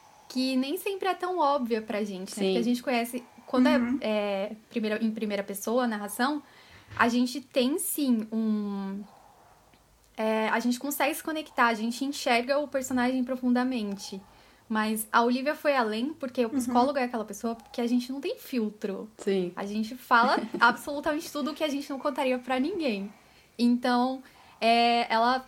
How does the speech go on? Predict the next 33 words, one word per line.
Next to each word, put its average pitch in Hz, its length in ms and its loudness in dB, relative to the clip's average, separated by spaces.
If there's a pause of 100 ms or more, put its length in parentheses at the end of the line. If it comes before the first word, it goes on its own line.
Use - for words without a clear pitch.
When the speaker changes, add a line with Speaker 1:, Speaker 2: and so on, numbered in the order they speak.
(320)
Speaker 1:
deu 247 160 4
um 302 140 -4
passo 285 340 2
a 339 80 0
mais, 233 400 2
assim, 214 240 -2
acho 202 180 -6
que 247 120 0
no 233 140 2
vínculo 214 680 -2
entre 214 320 -2
leitor 214 640 0 (220)
e, 240 340 2
e 240 80 0
personagem, 240 720 -2
sabe? 202 440 -8 (840)
Speaker 2:
E 254 80 2
eu 262 80 10
não 311 100 8
Speaker 3:
Uhum. 349 40 4
Speaker 2:
sei 294 220 2
o 370 40 0
que - 80 -2
acontece, 196 800 2
gente, 214 360 2
não 233 140 2
é 262 60 4
só 262 200 2
nessa 277 240 0
história, 202 400 4
mas 214 220 4
eu 269 80 8
gosto 269 400 2